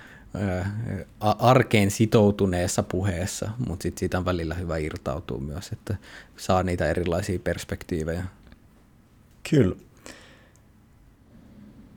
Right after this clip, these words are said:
Speaker 2: No, teema resonoi paljon, niin mites, mites teeman parissa jatketaan? Mitä,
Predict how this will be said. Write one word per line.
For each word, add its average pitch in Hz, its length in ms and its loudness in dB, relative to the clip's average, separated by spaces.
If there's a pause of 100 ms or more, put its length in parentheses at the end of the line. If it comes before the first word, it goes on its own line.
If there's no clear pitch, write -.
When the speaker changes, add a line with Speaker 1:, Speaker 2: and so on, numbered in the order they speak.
(200)
Speaker 2:
No, 113 240 8 (320)
teema 107 240 8
resonoi 101 500 6
paljon, 92 420 6
niin 90 280 4 (140)
mites, 82 480 2 (280)
mites 95 380 4 (100)
teeman 90 340 6
parissa 85 420 6
jatketaan? 82 720 2
Mitä, 78 280 0